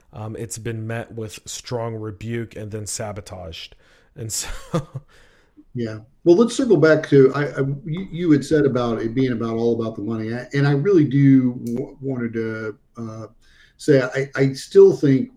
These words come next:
Speaker 2: like, when you talk about Korea, absolutely, Iran is starting to move in that direction. Russia has been about that for a very long time. It's very monetary focused, right?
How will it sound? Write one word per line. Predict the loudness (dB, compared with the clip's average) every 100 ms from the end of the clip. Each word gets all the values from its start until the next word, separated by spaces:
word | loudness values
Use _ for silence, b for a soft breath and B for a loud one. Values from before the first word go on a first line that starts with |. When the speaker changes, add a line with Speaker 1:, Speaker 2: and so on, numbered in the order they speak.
| -2
Speaker 2:
like, | -2 -4 -4
when | 0
you | 2
talk | 2 2
about | 2 2
Korea, | 2 4 4 2 -2
absolutely, | -6 -4 -4 -2 0 0
Iran | 0 0 -2 -2
is | -6
starting | -6 -8 -6
to | -6
move | -4
in | -6
that | -8
direction. | -4 -4 -6 -12 -18 -20 b b b 4
Russia | 6 6 4
has | 2 2
been | 2
about | 2 -2 -2
that | -6 -6
for | -6
a | -2
very | -2
long | -2 -6 -6
time. | -4 -2 -4
It's | -6
very | -4 0 0 -2
monetary | -6 -8 -6 -6 -6 -6 -6
focused, | -8 -10 -8 -12 -10
right? | -8 -8